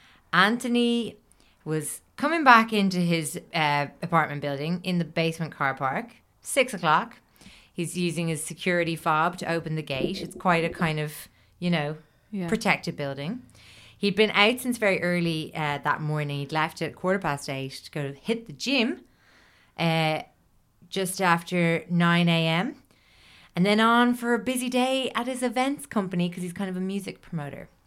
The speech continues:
Speaker 2: Okay.
Speaker 1: And, uh, so he got back up to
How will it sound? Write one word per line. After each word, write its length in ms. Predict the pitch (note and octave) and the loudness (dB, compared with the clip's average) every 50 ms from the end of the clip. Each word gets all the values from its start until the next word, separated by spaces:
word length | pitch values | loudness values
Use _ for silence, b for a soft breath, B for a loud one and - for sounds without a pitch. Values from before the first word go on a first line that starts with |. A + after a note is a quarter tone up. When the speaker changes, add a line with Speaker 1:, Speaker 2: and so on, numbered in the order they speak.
| - G#3 | -10 -8
Speaker 2:
Okay. 220 | - F#3+ E3+ - B B B B B B - | -6 -6 -6 -8 B B B B B B -2
Speaker 1:
And, 480 | D#3+ E3 D#3+ D#3+ D#3 D#3 D#3+ D#3 - E3 | 0 0 0 0 0 -2 -2 -2 -2 -2
uh, 420 | D#3 D3+ D3+ D3+ D3+ D3 D3+ D3 - b b b b b b b b b | 0 2 2 2 2 2 2 0 -4 b b b b b b b b b
so 520 | - - A3 G#3 G3+ G3 G3 G3 F#3+ F#3+ - _ b b b b b b b b b b b b - | -6 0 4 4 6 6 6 4 2 -2 -6 _ b b b b b b b b b b b b -8
he 100 | G#3 F#3+ | -6 -2
got 260 | F#3+ G#3+ G#3+ G3+ - | 2 2 2 2 6
back 300 | A3+ A3 A#3 C4+ C#4 C4+ A3+ | 6 8 8 8 4 2 4
up 280 | F#3+ F3 E3 - - - | 4 4 4 2 -4 -6
to 520 | - G3 F#3+ F3 E3 D#3+ D#3 D#3 - | 0 2 4 4 4 2 0 -4 -6